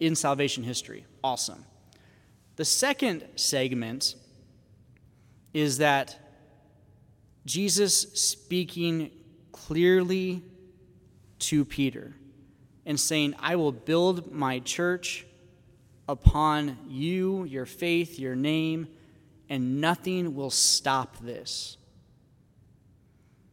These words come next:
There's a comparison of that now to Solomon in the Old Testament. As Solomon was the son of David and the anointed temple builder in the Old Testament, so Jesus is the Davidic son of God.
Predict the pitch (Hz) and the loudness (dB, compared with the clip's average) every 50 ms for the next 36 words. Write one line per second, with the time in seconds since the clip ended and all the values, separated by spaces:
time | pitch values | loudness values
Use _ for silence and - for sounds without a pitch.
0 | _ _ _ _ - 170 208 214 185 185 185 180 160 165 170 165 151 - - 147 | _ _ _ _ 2 6 6 6 6 4 2 0 2 4 2 2 2 2 0 0
1 | 139 127 113 117 131 175 247 254 226 160 143 - - 139 131 127 127 127 123 127 | -2 -2 -4 -4 0 2 4 4 4 4 2 0 -2 -4 -2 -2 -2 -4 -4 -6
2 | 131 131 - - - - 135 131 127 - - 254 240 247 220 156 131 117 107 110 | -8 -10 -10 -8 -8 -6 -6 -4 -2 -2 -2 0 0 2 2 2 2 0 -2 -6
3 | 110 110 - 143 135 131 131 127 123 113 - - 123 117 - - - 113 113 107 | -10 -12 -6 -4 -2 -2 0 -2 -2 -4 -6 -6 -8 -8 -8 -8 -10 -12 -12 -14
4 | 95 - - - - - - - - 143 - - 190 190 196 208 196 185 170 151 | -16 -20 -20 -20 -20 -20 -20 -14 -8 -4 0 2 4 6 6 6 6 4 4 2
5 | 135 156 143 - - 160 151 139 123 107 113 123 170 196 220 175 117 117 113 139 | 2 0 -2 -2 0 0 0 0 0 -2 -2 2 2 2 2 2 0 -2 -4 -4
6 | 165 180 - - - - - - - - - - - - _ - 139 139 135 131 | -6 -8 -12 -20 -20 -20 -20 -20 -20 -20 -20 -20 -20 -20 _ -6 -4 -2 0 0
7 | 135 139 135 135 135 123 135 - 135 127 117 113 135 127 117 110 131 127 120 120 | 0 0 -2 -2 -4 -6 -6 -4 -4 -4 -4 -4 -4 -6 -4 -4 -4 -4 -2 -2
8 | 123 120 120 123 120 117 123 170 202 - - 123 117 113 - 123 127 127 127 127 | -4 -6 -6 -6 -6 -4 -2 -2 -2 -2 -2 -4 -4 -4 -4 -4 -4 -4 -6 -8
9 | - - - - - - - - 151 143 127 123 160 220 240 208 - 151 147 - | -12 -16 -20 -20 -20 -14 -8 -4 -4 -4 -2 -2 0 0 2 2 0 0 0 0
10 | 143 147 139 - - - - 139 123 131 120 127 156 147 147 - - - - 143 | -2 -2 -2 -2 -2 -2 -4 -4 -4 -2 2 4 4 4 4 2 0 0 0 0
11 | 127 123 110 - - 160 170 147 120 127 160 170 | 0 0 -2 0 2 4 4 4 4 2 0 -2